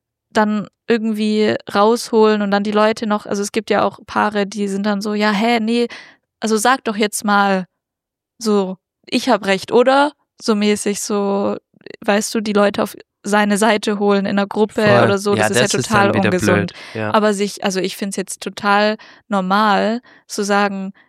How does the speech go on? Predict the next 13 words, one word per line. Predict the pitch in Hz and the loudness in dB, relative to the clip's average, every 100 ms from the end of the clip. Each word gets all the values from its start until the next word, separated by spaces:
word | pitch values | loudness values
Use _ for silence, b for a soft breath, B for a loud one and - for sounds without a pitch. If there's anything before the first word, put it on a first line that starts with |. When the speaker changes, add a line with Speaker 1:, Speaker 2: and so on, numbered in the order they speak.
| b b _ - | b b _ -10
Speaker 1:
man | 208 202 196 | -2 -2 -2
kann | - 214 226 233 220 | -2 -2 -2 -4 -6
vor | - - 214 226 | -8 0 2 2
einer | 208 196 | 0 -4
Gruppe | - 220 - 196 196 214 | -2 -2 0 -2 0 0
über | - 196 196 | -2 -2 -2
ein | 190 | -2
Thema | - 240 220 | -2 0 0
diskutieren | 190 196 - 190 240 233 208 208 | -2 -6 -8 -10 -2 0 2 2
Speaker 2:
Ja. | 240 127 - b b _ | 2 0 -6 b b _
Speaker 1:
und | - | -2
das | 196 - | -2 0
ausdiskutieren, | 214 247 220 - 202 - 214 | 0 0 -4 -6 -8 -4 -6